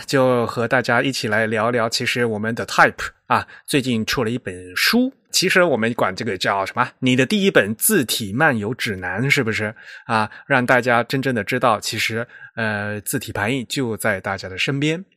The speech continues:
啊，是不是先和，要和大家先介绍这个书的基本情况？其实我们以前在前两期的那个播客节目已经和大家做一下了广告啊。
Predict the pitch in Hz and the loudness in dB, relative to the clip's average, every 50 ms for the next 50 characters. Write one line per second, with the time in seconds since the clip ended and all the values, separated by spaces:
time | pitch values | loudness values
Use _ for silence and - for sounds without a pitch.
0 | _ _ _ _ - - - _ _ _ _ _ _ _ _ - _ - - 220 | _ _ _ _ -14 -14 -14 _ _ _ _ _ _ _ _ -20 _ -6 -4 -2
1 | 202 - - 214 190 - 214 208 208 202 185 185 196 208 208 185 - 180 180 185 | 0 2 2 2 2 4 2 0 2 4 2 2 4 4 4 4 4 2 4 4
2 | 175 175 175 156 170 165 160 - 190 190 180 - 202 185 - 160 139 123 - 143 | 4 4 4 4 2 0 2 0 -4 -2 0 0 0 0 2 0 0 0 0 -2
3 | 135 131 - - 180 175 165 139 113 113 - 226 247 - 117 104 - - 104 - | -2 -2 -2 -2 -4 -2 -2 -2 -2 0 -2 -4 -4 -4 -4 -4 -6 -10 -10 -6
4 | - 127 107 - _ - - 202 220 247 233 165 131 139 170 190 208 202 165 123 | -6 -6 -8 -6 _ -6 -2 0 2 2 2 2 2 0 0 0 0 0 0 -2
5 | - - 160 170 160 151 - 196 175 151 139 135 135 120 - - 180 185 131 107 | -2 -4 -4 -6 -6 -2 2 2 4 4 4 2 0 0 -2 -2 0 0 0 0
6 | 104 - - 151 151 143 127 117 120 117 113 110 107 110 104 156 160 - 185 143 | -2 -4 -4 -4 -2 -2 -2 -2 -2 -4 -4 -4 -6 -4 -4 -4 -2 -2 -2 -2
7 | 120 117 139 135 107 92 113 127 - 107 110 135 127 123 120 - 143 131 117 123 | -2 -4 -4 -6 -6 -6 -6 -6 -6 -4 -2 -2 -2 -2 -2 -4 -6 -6 -4 -4
8 | 120 117 104 - - 87 87 - 156 185 - - - 104 104 101 | -6 -6 -6 -8 -10 -14 0 2 4 4 4 2 0 -2 -2 -2